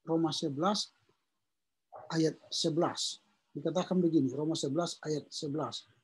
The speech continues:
"Maka aku bertanya, adakah mereka tersandung dan harus jatuh?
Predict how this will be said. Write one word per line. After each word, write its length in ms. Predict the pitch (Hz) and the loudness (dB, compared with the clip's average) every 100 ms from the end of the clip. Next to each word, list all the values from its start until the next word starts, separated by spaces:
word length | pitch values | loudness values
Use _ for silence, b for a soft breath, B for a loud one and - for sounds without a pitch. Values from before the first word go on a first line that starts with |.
| _ _ _ _ - | _ _ _ _ 2
"Maka 320 | 196 277 277 - | 10 10 8 2
aku 240 | 208 240 | 4 6
bertanya, 560 | 180 151 - 170 127 110 | 6 6 4 2 2 -2
adakah 560 | - 381 349 269 214 - | 0 4 4 4 4 4
mereka 320 | 180 185 185 | 4 4 4
tersandung 640 | 165 180 - 175 165 143 131 | 0 0 4 4 4 2 2
dan 160 | 170 143 | 0 0
harus 320 | 247 220 - | 4 6 4
jatuh? 400 | 131 160 - 285 | 0 -4 0 -2